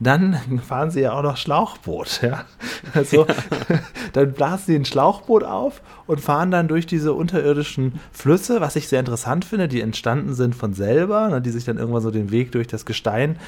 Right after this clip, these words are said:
Speaker 1: gebohrt haben, über Millionen von Jahren, das können wir uns ja gar nicht vorstellen.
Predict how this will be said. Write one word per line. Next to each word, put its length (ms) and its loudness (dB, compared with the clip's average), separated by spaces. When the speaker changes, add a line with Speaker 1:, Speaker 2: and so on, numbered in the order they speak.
Speaker 1:
gebohrt 420 2
haben, 260 -2
über 200 2
Millionen 480 6
von 220 0
Jahren, 360 0
das 220 0
können 140 -4
wir 40 -2
uns 100 -8
ja 80 -6
gar 160 -8
nicht 120 -10
vorstellen. 720 -2